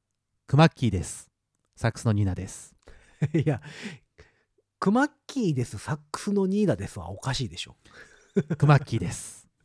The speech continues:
Speaker 2: <laughs> 人の名前語ってもうてるやん、もう。
Speaker 1: どうも、クマッキーです。
Speaker 2: <laughs> いやいや、あんた、あんたニーナやから。
Speaker 1: <laughs> あ、バレた？バレた。
Speaker 2: いや、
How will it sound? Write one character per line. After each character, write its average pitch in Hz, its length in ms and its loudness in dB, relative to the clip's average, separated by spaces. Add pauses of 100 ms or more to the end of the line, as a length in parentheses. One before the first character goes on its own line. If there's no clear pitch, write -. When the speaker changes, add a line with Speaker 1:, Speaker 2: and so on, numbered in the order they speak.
(280)
Speaker 2:
<laughs> - 440 -14
人 233 280 2
の 226 140 6
名 196 140 4
前 190 220 2
語 - 240 -4
っ 202 40 0
て - 160 -2
も 170 180 2
う - 20 -8
て 147 80 0
る 131 80 2
や 98 80 -4
ん、 78 120 -14
も 78 100 -18
う。 - 80 -20 (420)
Speaker 1:
ど 92 100 2
う 90 40 0
も、 113 200 4 (220)
ク - 100 -18
マ 95 80 -2
ッ - 140 -8
キ - 100 -10
ー - 20 -4
で 151 100 0
す。 - 280 -10 (640)
Speaker 2:
<laughs> 170 100 -2
い 156 140 0
や 165 80 -2
い 131 100 -2
や、 104 160 -10 (300)
あ 170 100 -4
ん 170 40 -2
た、 143 100 2 (100)
あ 180 140 0
ん 180 60 0
た 123 100 -2
ニ 151 220 2
ー - 20 -2
ナ 107 80 -4
や 76 100 -20
か - 100 -20
ら。 - 1080 2
Speaker 1:
<laughs> - 220 -20
あ、 117 80 4
バ 123 140 6
レ 175 60 6
た？ 104 200 0 (1000)
バ 147 80 6
レ 160 60 8
た。 - 160 2
Speaker 2:
い 175 60 -2
や、 175 100 2